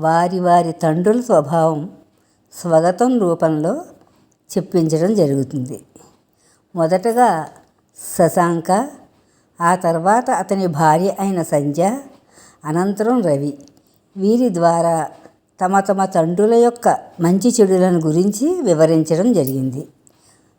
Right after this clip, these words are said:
ముందుగా శశాంక స్వాగతం. తల్లి, తండ్రి, దైవం అన్నీ నాన్నే నాకు. ఎందుకంటే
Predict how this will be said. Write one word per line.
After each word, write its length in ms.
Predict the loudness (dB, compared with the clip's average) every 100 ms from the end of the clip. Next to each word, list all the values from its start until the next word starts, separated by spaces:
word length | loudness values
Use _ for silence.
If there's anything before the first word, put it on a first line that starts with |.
| _ -4
ముందుగా 520 | 0 2 2 2 -2 -10 -20 _ _ _ _ -4
శశాంక 460 | 0 2 0 -2
స్వాగతం. 480 | -6 -6 -6 -8 -12 -14 _ _ _ _ _ _ _ _ _ -2
తల్లి, 680 | 0 0 0 0 0 0 0
తండ్రి, 580 | 2 0 -2 -2 -2 2
దైవం 580 | 2 2 0 -2 -4 -8 -2
అన్నీ 440 | 0 4 4 4 4
నాన్నే 560 | 4 2 2 2 0
నాకు. 360 | 0 -2 -6 -14 -20 _ _ _ _
ఎందుకంటే 920 | -4 -2 2 2 2 0 0 0 -4